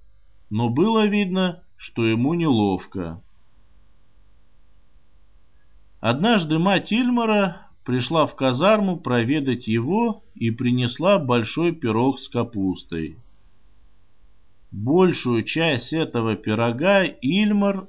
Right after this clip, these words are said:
отдал Рудди. С этого времени Рудди делил свои гостинцы только с Ильмаром.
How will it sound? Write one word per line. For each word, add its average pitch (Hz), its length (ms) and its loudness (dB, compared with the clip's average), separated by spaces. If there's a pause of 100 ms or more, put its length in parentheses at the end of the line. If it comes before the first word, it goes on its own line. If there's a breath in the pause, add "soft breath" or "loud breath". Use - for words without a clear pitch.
отдал 135 760 0 (240)
Рудди. 135 840 2 (1800)
С - 160 -6
этого 180 320 2
времени 190 420 2
Рудди 165 320 2
делил 160 380 0
свои 147 260 0
гостинцы 147 720 0
только 196 600 0
с - 160 -6
Ильмаром. 90 760 -2